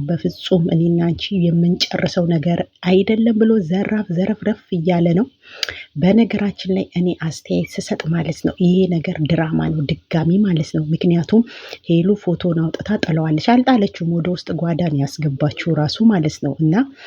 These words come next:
አንደኛ ፎቶ አልተጣለም፣ ሁለተኛ ነገር ደግሞ ቀለበቱን አላወለቀችም። አሁንም ፎቶን አውጥታ ጥላ ቀለበቱን አላወለቀችም። ሲቀጥል ግን እቺ ልጅ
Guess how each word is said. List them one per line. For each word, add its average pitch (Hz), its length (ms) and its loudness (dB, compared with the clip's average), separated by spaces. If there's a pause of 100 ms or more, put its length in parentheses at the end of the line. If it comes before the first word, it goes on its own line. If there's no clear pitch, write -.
(280)
አንደኛ 170 340 2
ፎቶ 175 260 0
አልተጣለም፣ 147 600 -4 (520)
ሁለተኛ 185 420 0 (100)
ነገር 156 360 0
ደግሞ 156 300 0 (1600)
ቀለበቱን 180 600 0
አላወለቀችም። 151 840 -4
አሁንም 170 420 4 (120)
ፎቶን 175 400 -2
አውጥታ 170 360 -4
ጥላ 226 260 0
ቀለበቱን 247 500 2
አላወለቀችም። 156 840 -6 (560)
ሲቀጥል 202 800 0
ግን 180 260 0
እቺ - 380 -4
ልጅ 202 200 2